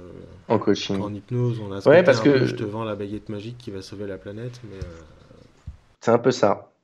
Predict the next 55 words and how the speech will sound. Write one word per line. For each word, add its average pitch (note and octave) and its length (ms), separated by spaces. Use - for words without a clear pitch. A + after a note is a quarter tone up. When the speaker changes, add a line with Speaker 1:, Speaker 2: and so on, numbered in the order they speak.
Speaker 1:
C'est G#2+ 60
un G#2 60
peu A2+ 80
ça. G2+ 300
Et A2+ 60
le A2+ 100
problème, E3 380
c'est B2+ 160
que, C#3+ 120
euh, A#2+ 320
et B2 100
c'est B2+ 160
là D#3+ 140
où - 20
on D#3 140
en C3 100
revient B2 220
à, A2+ 600
à... G2+ 580
qu'est-ce D3 200
qui D3+ 100
fait E3+ 200
qu'à D3+ 100
un B2 40
moment B2 180
donné, B2 180
on C3+ 100
est A2 60
soi-même B2 500
authentique B2 460
et B2 80
tout, - 120
c'est - 140
quand B2+ 220
on B2 80
a A#2+ 80
testé D3+ 320
ce - 80
qu'on C3+ 100
raconte. A#2 500
Et A#2 60
ce - 80
qui - 80
est B2 60
souvent, C#3 280
comme D#3+ 180
c'est D3+ 120
pas D3 120
le C#3 60
cas D3+ 140
souvent C3+ 320
des A#2 180
gens A#2+ 160
qui - 200
forment, D3 400